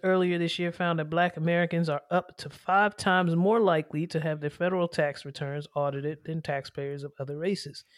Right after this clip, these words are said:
The tax agency's acknowledgement comes after lawmakers and policy experts called out the I R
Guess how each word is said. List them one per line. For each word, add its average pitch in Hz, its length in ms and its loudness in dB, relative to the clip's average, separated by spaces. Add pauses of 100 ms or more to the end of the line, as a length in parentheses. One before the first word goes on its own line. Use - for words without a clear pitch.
(420)
The 147 80 0
tax 185 360 4
agency's 170 800 0 (320)
acknowledgement 160 680 2
comes 151 280 -2
after 151 240 -2
lawmakers 156 580 -2
and 143 140 -4
policy 160 480 -4
experts 147 400 -8
called 151 320 -4
out 196 220 -4
the 170 80 -2
I 143 160 -2
R 139 160 -4